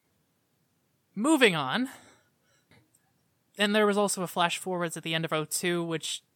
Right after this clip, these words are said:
I think is not entirely non-canon, but not entirely canon. Like I said, complicated. Complicated. Moving on. So now we get to the third series in Digimon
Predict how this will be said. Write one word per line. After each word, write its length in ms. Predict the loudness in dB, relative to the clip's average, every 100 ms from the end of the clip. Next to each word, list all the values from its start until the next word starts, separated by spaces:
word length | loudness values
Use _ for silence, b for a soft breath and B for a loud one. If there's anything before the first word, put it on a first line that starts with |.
| _ -6
I 320 | -2 -2 -4
think 240 | -6 -6
is 140 | -6 -10 _ _ _ _ -8
not 320 | 0 4 4
entirely 540 | 2 0 2 4 4 4
non-canon, 680 | 2 2 2 0 2 0
but 140 | -2 0
not 240 | 0 0
entirely 460 | -2 0 0 0 -4
canon. 360 | -2 -2 -2 -6 B B B B -4
Like 160 | -2
I 40 | 0
said, 240 | 0 -2 _
complicated. 760 | -2 0 0 -2 -6 -6 -6 -10 -18 _ _ _ _ _ _ _ _ _ _ _ _ -12
Complicated. 440 | -8 -8 -8 -10 -2
Moving 320 | 0 2 2
on. 300 | 0 -2 -6 _ _ _ _ _ _ _ _ _ _
So 140 | -14 -2
now 160 | -2
we 100 | 0
get 160 | -2 -4
to 80 | -8
the 80 |
third 400 | -10 -2 -2 0
series 580 | 0 -2 -2 -4 -4 -6 -6
in 200 | -4 -4
Digimon 720 | -6 -6 -10 -8 -8 -8 -12